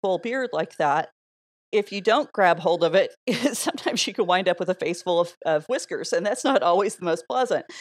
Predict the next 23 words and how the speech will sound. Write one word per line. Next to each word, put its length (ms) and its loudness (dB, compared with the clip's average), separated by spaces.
So, 720 -2
uh, 300 0
but 140 -10
the, 120 0
the 140 -4
importance 680 -4
and 80 -4
the 60 -4
significance 840 -6
of 180 -8
grabbing 480 0
the 200 -4
beard 400 -6
here 380 -6
is 120 -12
he 80 -10
grabbed 600 -2
the 80 -8
beard 560 -6
with 220 -6
his 240 -8
right 280 -2
hand. 400 -14